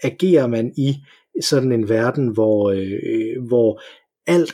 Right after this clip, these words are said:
andet, øh, alle andre, som der, som der er, der har den her bestemte faglige ballast, som man ikke selv har,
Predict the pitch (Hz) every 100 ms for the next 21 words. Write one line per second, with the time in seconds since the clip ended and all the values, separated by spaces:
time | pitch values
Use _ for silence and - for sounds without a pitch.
0 | - 127 127 135 135 139 120 117 117 147
1 | 160 143 151 151 - 120 113 127 - 127
2 | 120 123 123 143 131 117 120 120 131 -
3 | - - 156 123 - 120 127 127 120 120
4 | 120 117 - 120 135 220 - 180 135 143
5 | -